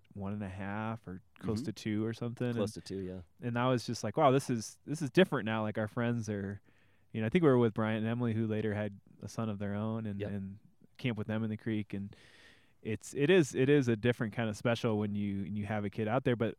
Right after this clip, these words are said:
Speaker 1: the logistical challenges, I remember you said he, like, threw up beats and you thought he was dying <laughs> on the drive or something.
Speaker 2: Yeah, we were,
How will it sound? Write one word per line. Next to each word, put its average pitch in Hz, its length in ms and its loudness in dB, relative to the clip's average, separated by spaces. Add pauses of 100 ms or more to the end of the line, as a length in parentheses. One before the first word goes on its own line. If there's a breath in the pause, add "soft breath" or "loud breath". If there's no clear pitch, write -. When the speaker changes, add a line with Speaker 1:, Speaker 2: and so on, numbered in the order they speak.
(100)
Speaker 1:
the 104 200 -8
logistical 120 580 2
challenges, 123 420 0
I 117 40 0
remember 117 260 0
you 110 240 0
said 113 180 -2
he, 110 140 -2
like, 101 160 -4
threw 135 300 4
up - 120 -2
beats 139 360 2
and 110 100 0
you 123 100 2
thought 117 240 2
he 117 80 0
was 107 160 -2
dying 131 480 2
<laughs> - 40 -14
on 220 80 8
the 185 80 8
drive 170 420 10
or 156 100 6
something. 147 540 4
Speaker 2:
Yeah, 113 480 6
we 120 80 4
were, 160 320 4